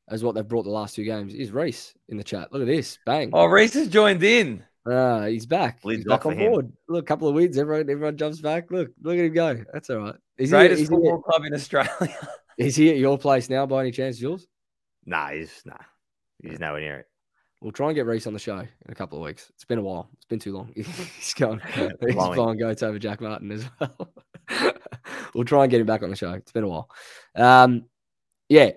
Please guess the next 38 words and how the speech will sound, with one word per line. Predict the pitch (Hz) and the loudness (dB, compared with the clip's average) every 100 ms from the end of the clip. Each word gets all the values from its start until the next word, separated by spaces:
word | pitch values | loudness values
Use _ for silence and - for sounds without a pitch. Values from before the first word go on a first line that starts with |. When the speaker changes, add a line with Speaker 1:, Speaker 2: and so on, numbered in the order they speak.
| _ | _
Speaker 1:
okay. | 147 143 131 _ _ _ _ - | 4 4 2 _ _ _ _ 0
Um, | 131 131 131 131 131 127 123 123 | 4 4 4 4 4 2 -2 -2
ins | 151 143 | -2 2
and | 139 | 2
outs. | 139 - - _ | 2 0 -10 _
What | - | -4
have | 127 | -2
you | |
got? | 113 123 - _ _ _ _ _ _ _ _ _ _ | 0 -2 -2 _ _ _ _ _ _ _ _ _ _
Obviously, | 139 151 143 143 | 2 2 2 0
f-, | 131 - - | -2 -12 -6
so | 143 | -2
obviously | 123 143 139 139 - _ | 0 0 -2 -4 -6 _
Cottrell | - 139 143 135 | -4 -2 -2 -6
comes | 135 127 120 | -4 -2 -2
in | 120 113 117 _ _ | -2 -4 -12 _ _
and | 110 | -12
T | 104 120 | -4 -2
D | 113 | -2
K, | 117 110 110 104 - | -4 -4 -4 -8 -12
uh, | 104 98 - | -14 -14 -8
they're | 117 120 | -4 -4
the | |
two | 117 - 117 107 110 127 _ _ - | -4 -6 -4 -4 -6 -10 _ _ -8
that | 110 | -6
would | 110 | -8
come | - 113 110 | -8 -6 -6
in | 107 104 101 _ _ _ | -6 -10 -14 _ _ _
if | 117 113 | -4 -4
Speaker 2:
For | 120 | -4
Young | 104 113 123 160 165 - | -6 -2 -2 -4 -10 -4
Speaker 1:
T | 120 | -2
D | 117 | -2
K | - 110 | -2 -4
is | 110 | -4
Speaker 2:
and | 98 | -6
Ed. | 107 92 | -6 -6
Speaker 1:
fit. | - | -10